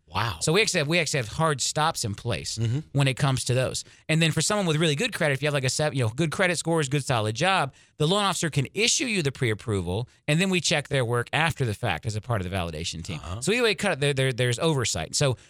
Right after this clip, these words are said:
Speaker 2: the, the files that, that are riskier, we're checking before we let them issue their pre-approval. And then the files that aren't as risky, we're checking after they issue the pre-approval. And if we find something wrong, then we can immediately contact all parties and say, "Hey,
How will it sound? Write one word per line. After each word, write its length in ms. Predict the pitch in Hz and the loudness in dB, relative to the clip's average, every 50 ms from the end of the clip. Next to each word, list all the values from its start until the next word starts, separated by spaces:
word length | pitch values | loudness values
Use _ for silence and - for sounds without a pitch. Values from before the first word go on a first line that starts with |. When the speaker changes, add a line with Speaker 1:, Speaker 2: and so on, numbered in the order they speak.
| - - | -12 -2
Speaker 2:
the, 160 | 139 156 160 | 0 0 2
the 160 | 147 160 151 | 2 0 0
files 440 | - - 175 180 208 226 226 208 170 | 2 0 0 2 2 2 0 0 0
that, 240 | 165 156 151 127 127 | 0 0 0 0 0
that 100 | 143 143 | 2 2
are 120 | 139 135 | 2 4
riskier, 680 | 123 135 185 196 - - - 147 127 110 98 107 123 135 _ _ _ | 4 2 2 2 0 0 0 0 2 2 2 0 -2 -4 _ _ _
we're 140 | 131 135 131 | -2 0 0
checking 400 | - - 165 151 - 160 143 139 | 2 2 2 2 2 2 2 2
before 360 | 135 127 - - 175 185 202 | 2 0 0 0 0 2 2
we 120 | 196 175 151 | 4 4 2
let 160 | 139 123 - | 0 0 0
them 120 | 104 101 | -2 -2
issue 180 | 104 104 - 110 | 0 0 0 -2
their 100 | 90 92 | -4 -4
pre-approval. 640 | 87 - 113 101 87 - - 92 85 85 92 117 - - - _ _ _ - | -4 -4 -4 -4 -4 -4 -4 -4 -4 -2 -4 -6 -6 -8 -20 _ _ _ -2
And 100 | 131 143 | 0 2
then 100 | 143 143 | 2 2
the 80 | 139 | 0
files 320 | - - 147 151 160 160 139 | 0 2 2 2 2 2 2
that 60 | 147 165 | 2 2
aren't 120 | 208 214 | 2 0
as 100 | 165 127 | 0 0
risky, 260 | 139 135 123 - 131 | 0 0 0 0 0
we're 120 | 123 123 120 | 0 0 2
checking 340 | - 143 131 127 135 135 | 2 0 0 0 0 -2
after 260 | 117 139 160 156 - 127 | 0 0 -2 -2 -2 -2
they 80 | 110 | -2
issue 160 | 110 - - | -2 -2 -4
the 60 | 98 95 | -6 -6
pre-approval. 540 | - - 95 90 - 101 90 85 101 127 - - _ _ _ | -4 -4 -6 -4 -4 -4 -4 -2 -4 -6 -6 -12 _ _ _
And 100 | 190 208 | -2 0
if 80 | 208 | 0
we 100 | 208 220 | 0 0
find 260 | 175 - 202 202 202 - | 2 2 2 2 2 0
something 200 | 202 175 165 147 | 0 0 2 4
wrong, 220 | 143 143 151 156 | 4 4 4 2
then 100 | 151 143 | 2 2
we 100 | 151 156 | 2 2
can 120 | - 156 | 2 2
immediately 360 | 139 135 151 165 160 160 151 135 | 4 4 4 2 2 2 0 2
contact 440 | - 143 143 143 - 151 135 123 - | 2 2 2 4 2 2 0 2 2
all 120 | 117 123 | 0 0
parties 340 | - - 170 165 165 151 139 | 2 2 2 2 2 2 0
and 80 | 135 127 | 2 2
say, 100 | 127 131 | 2 2
"Hey, 180 | 143 139 127 | 2 2 0